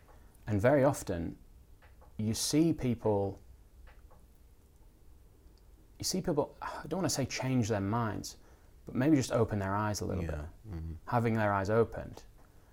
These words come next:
Speaker 1: uh, by everybody in the group. And that's really good to see.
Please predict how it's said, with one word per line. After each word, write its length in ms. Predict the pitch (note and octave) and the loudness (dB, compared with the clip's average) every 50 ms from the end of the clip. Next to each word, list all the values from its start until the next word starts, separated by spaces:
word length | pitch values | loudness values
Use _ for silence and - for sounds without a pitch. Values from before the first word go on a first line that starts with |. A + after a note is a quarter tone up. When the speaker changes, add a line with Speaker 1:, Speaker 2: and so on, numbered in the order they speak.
| - - - - | -20 -16 -6 -2
Speaker 1:
uh, 420 | A2+ G#2 G2+ G2 G2 F#2+ F#2+ F#2+ | 0 2 2 2 2 0 0 0
by 180 | F#2+ G2 G#2+ A2+ | 4 6 6 6
everybody 720 | - C3+ C3 B2+ C#3+ B2 A2 A#2+ A2+ G#2 G2 G2 G2 G2 - - - - - - - - | 8 8 8 8 8 8 8 8 6 6 4 2 0 -2 -6 -12 -20 -20 -20 -20 -8 -2
in 180 | - A#2 A2 G2 | 0 2 2 2
the 80 | F#2+ | 2
group. 360 | F2+ G#2 C#3+ E3+ - - - - - - - - - - - - - - - - - | 4 6 6 6 4 2 -4 -16 -20 -20 -20 -20 -20 -20 -20 -20 -20 -20 -20 -12 -4
And 760 | - A2 G#2 G2+ G2+ G2+ G2+ G2+ G2 G2 G2 G2 F#2+ F#2 - - - - - - - - - - - - - - - - - - - - - - - | 0 2 2 4 4 2 2 0 0 0 0 -2 -2 -4 -8 -12 -18 -20 -20 -20 -20 -20 -20 -20 -20 -20 -20 -20 -20 -20 -20 -20 -20 -20 -20 -14 -10
that's 180 | - - - | -8 -6 -4
really 200 | B2 A#2 A2+ G#2+ | -2 0 0 0
good 140 | G2+ G#2 G2 | 0 -2 -4
to 80 | - G2+ | -6 -6
see. 400 | - - - C3+ A#2+ - - | -4 -2 0 0 0 -2 -6